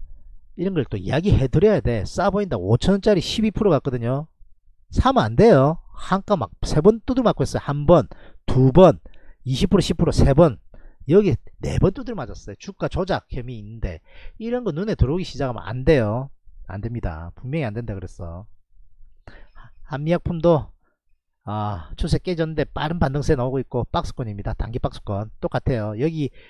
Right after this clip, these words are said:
사십사만 원대 잘 지지해야 되고 위에 사십육만 원대 얼마나 잘 돌파하는지 여부 지켜보셔라. 메드톡스 겨우 이백사십일, 아, 지지했는데 또 다시 힘없이 밀려요.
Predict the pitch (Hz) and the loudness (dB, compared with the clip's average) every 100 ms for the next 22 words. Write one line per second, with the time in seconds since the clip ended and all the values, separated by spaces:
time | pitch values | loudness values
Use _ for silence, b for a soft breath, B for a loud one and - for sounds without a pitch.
0 | b - - 117 127 - - 139 151 175 | b -14 -6 -2 -2 -2 0 0 0 0
1 | 135 117 127 104 - _ _ _ - - | -2 0 -2 -4 -10 _ _ _ -10 -8
2 | 120 151 135 165 151 131 131 156 175 - | -6 -8 -2 0 2 0 0 2 0 -2
3 | _ _ _ - 143 127 107 117 - 156 | _ _ _ -6 -2 0 0 -2 -2 -4
4 | 160 175 156 101 120 160 - 127 135 139 | -2 -2 0 -2 -2 -2 -2 0 2 2
5 | 117 110 98 92 101 - - - - - | 0 -2 -4 -2 -4 -6 -14 -20 -20 -18
6 | - - - 123 104 107 82 - - _ | -18 -16 -8 -8 -8 -10 -12 -14 -20 _
7 | - - - _ - - - - B B | -20 -20 -20 _ -20 -18 -18 -18 B B
8 | B B B 127 135 147 160 - - 120 | B B B -2 0 2 2 0 -4 -4
9 | - b b b 127 131 160 127 151 147 | -4 b b b 0 4 4 2 2 2
10 | 135 - 147 135 - - 107 110 - 147 | 0 -2 0 0 -4 -8 -6 -6 -4 0
11 | 156 139 127 123 180 180 160 165 - 196 | 0 -2 -4 -4 -4 0 0 0 -4 -2
12 | 214 - 135 151 135 113 139 | -2 -2 0 2 2 0 -4